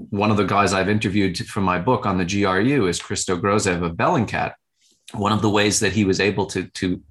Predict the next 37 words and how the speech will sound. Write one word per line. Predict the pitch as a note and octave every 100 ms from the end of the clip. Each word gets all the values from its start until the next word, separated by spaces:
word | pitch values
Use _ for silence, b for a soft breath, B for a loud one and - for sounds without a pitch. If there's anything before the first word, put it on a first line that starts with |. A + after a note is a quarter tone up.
| _ B B B A2
receive | - - A#2+ A#2
all | G#2+ A2
of | F#2+
these, | G#2 G2 F2+ - F#2
uh, | F2
dark | F2 G2 G2+ -
web | G2+ F#2+ F2
databases | G2+ A2+ E2+ E2+ D#2+ F2 E2 -
of | F2 -
passports | F#2+ G2 - - F#2 F2+ -
and | E2+ F2
driver's | G2+ G2 G#2 F#2+
license | F#2 F2+ E2+ E2+ F2
and | E2+
tax | F2+ F#2+ -
information | F#2+ F#2+ F2+ F2 - F2
from | F#2+ F#2
which | F2+
he | F#2+
then | F2+ F#2+ F#2 F2 B B B
derived | G#2 F#2 F#2 E2+
identities | F2+ F2 A2 G#2 E2+ D#2+
for | - F2
the | E2+
G | F#2+ F#2+
R | F2
U | F#2 F2
assassins | - G2+ - E2+ D#2+
who | E2
did | E2+ E2 D#2
Skripal | - - G2+ G#2 G2 F2
or | D#2 D#2 B B B -
coups | B2 A2+
in | G2+
Montenegro | G2 F#2+ G#2 G2+ G#2 G2+ G2+ F#2+ F2+
or | E2 D#2+ D#2+ D#2+ - A#2 G2+ -
sabotaging | - F#2+ G2 - F#2+ F#2 F2+ F2+ F2 F2 F2+